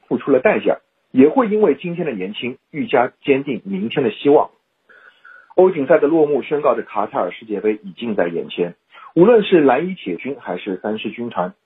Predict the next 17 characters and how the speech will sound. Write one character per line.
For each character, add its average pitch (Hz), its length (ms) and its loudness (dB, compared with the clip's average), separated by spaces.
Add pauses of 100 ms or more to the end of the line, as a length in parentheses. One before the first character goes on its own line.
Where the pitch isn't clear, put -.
都 214 120 6
有 104 240 0
资 214 200 -4
格、 104 200 -2
有 175 220 -10
能 170 260 -10
力 - 240 -6
憧 180 220 -2
憬 - 280 -6
下 151 160 4
一 95 60 0
个 90 100 -2
狂 87 240 -4
欢 110 160 -2
的 98 60 -4
时 - 160 -4
刻。 - 240 -4